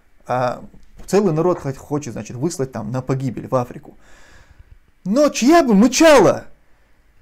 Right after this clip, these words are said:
Ведь этого, а, этому Гитлеру, которому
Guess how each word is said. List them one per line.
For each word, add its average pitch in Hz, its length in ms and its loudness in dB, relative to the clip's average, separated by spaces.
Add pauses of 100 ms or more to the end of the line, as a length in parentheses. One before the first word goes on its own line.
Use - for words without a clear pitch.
(340)
Ведь 285 340 0 (140)
этого, 262 720 4 (300)
а, 135 440 -4
этому 254 380 4
Гитлеру, 220 640 2 (1600)
которому 170 760 2